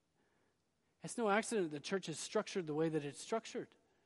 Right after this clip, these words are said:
It's meant to lead us and funnel us together, that as we grow closer and closer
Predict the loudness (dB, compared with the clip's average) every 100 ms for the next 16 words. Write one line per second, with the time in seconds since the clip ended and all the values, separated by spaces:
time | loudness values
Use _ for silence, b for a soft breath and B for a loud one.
0 | _ _ _ _ _ _ _ _ _ _
1 | _ -4 2 4 4 2 4 6 8 8
2 | 6 2 -4 -8 4 6 8 8 6 4
3 | 0 8 10 10 6 B B 12 12 12
4 | 10 12 12 12 12 12 12 6 10 10
5 | 10 8